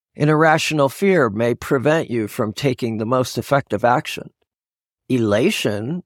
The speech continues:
may make failure seem impossible, so you don't cover your risk. Regret may fuel avoidance, when engagement could reveal great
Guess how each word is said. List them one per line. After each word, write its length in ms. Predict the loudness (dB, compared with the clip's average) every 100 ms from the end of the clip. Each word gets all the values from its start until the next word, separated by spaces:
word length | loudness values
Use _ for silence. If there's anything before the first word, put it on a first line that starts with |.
| -2
may 220 | 2 2
make 320 | 2 2 0
failure 580 | -2 0 2 4 2 0
seem 480 | -2 -2 -2 -2 -4
impossible, 1160 | -4 -2 -4 -10 -6 -2 0 -2 -4 -4 -6 -8
so 220 | -6 -2
you 160 | 0 2
don't 300 | 2 2 -2
cover 360 | -2 0 0
your 220 | 0 0 0
risk. 540 | 2 2 0 -10 -16 _ _ _ _ _ _ _
Regret 540 | -4 0 2 4 4 0 -6
may 240 | -2 -2
fuel 640 | -4 -4 -2 0 -2 -4 -4
avoidance, 800 | -2 0 0 0 -4 -10 -18 _ _ -2
when 200 | 0 0
engagement 760 | -2 2 2 2 -4 -6 -6
could 220 | -4 -2
reveal 540 | -2 -2 0 2 2 0
great 400 | -2 2 2